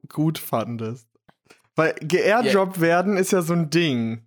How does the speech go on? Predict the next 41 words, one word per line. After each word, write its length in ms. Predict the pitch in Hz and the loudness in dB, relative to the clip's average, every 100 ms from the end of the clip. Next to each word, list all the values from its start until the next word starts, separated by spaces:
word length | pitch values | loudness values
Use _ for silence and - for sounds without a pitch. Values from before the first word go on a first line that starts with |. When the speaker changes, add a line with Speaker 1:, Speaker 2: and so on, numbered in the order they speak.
| _ | _
Speaker 1:
Also 200 | 131 143 | -4 -2
ich, 220 | 156 143 | -4 -6
wo-, 140 | 147 - | -8 -4
ich 140 | - 139 | -4 0
Speaker 2:
Ja. 100 | 147 | 0
Speaker 1:
wurde 100 | 135 | 2
schon 160 | 190 | 0
des 160 | 180 170 | 0 0
Öfteren 460 | 185 202 226 202 202 | -2 0 0 2 2
mal, 360 | 190 190 185 - _ _ - 139 - | 2 2 0 -6 _ _ -6 -6 -4
haben 140 | 143 160 | -2 -2
mich 120 | 160 | 0
Leute 300 | 160 165 - | 0 0 -2
angeairdroppt. 920 | 135 120 101 113 113 113 110 - - _ _ _ _ _ _ _ - | -2 -2 -2 -2 -2 -4 -4 -8 -20 _ _ _ _ _ _ _ -2
Speaker 2:
Ja, 100 | 139 | 0
Speaker 1:
Hast 200 | 175 - | 0 0
du 60 | 202 | 2
Speaker 2:
Airdrop 160 | 196 214 | 2 2
Speaker 1:
auch 60 | |
schon 140 | - 165 | 0 0
mal 120 | 151 | 2
jemanden 380 | 151 151 147 143 | 0 2 0 0
ange-, 260 | 147 143 139 - _ | 0 -2 -4 -14 _
du, 120 | 170 160 | -8 -6
man 160 | 151 180 | -2 0
Speaker 2:
hab 60 | 175 | 2
Speaker 1:
kann 100 | 220 | 2
Speaker 2:
ehrlich 60 | |
Speaker 1:
ja 100 | 226 | 4
auch 40 | 185 | 4
Speaker 2:
gesagt 160 | 143 | 4
noch 60 | 214 | 4
nie 60 | 202 | 4
Speaker 1:
sogar 180 | 196 | 4
eine 80 | 151 | 4
Speaker 2:
jemanden 240 | 214 123 131 | 2 2 2
Speaker 1:
App, 40 | 175 | 2
äh, 40 | - | 2
eine 140 | 180 | 2
Speaker 2:
angeairdroppt. 140 | 185 185 | 4 2
Speaker 1:
Notiz, 640 | 180 - 208 247 - - | 2 0 2 2 -2 -8